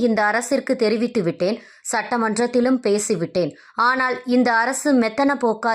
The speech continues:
இருந்து வருகிறது. எவ்வளவோ செய்ய வேண்டி இருக்கிறது. ஆனால் அரசு கார் பந்தயத்தை நடத்துகிறது.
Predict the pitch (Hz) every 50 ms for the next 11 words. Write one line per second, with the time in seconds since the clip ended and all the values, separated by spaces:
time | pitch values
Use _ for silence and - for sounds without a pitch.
0 | 220 185 180 247 254 277 233 190 160 175 170 175 - 180 156 143 135 160 135 -
1 | - - - - - _ - 180 214 202 175 214 226 226 226 208 247 277 269 269
2 | 262 240 214 247 247 226 240 233 220 214 180 175 196 202 202 - 220 180 170 143
3 | 180 214 247 247 - - - - - 247 269 285 285 277 269 254 - - 233 226
4 | 233 247 294 294 302 - 302 294 302 - 262 240 240 262 294 285 - 247 220 220
5 | 226 247 220 240 - - 240 233 214 202 196 202 214 214 233 180 180 160 156 151
6 | 160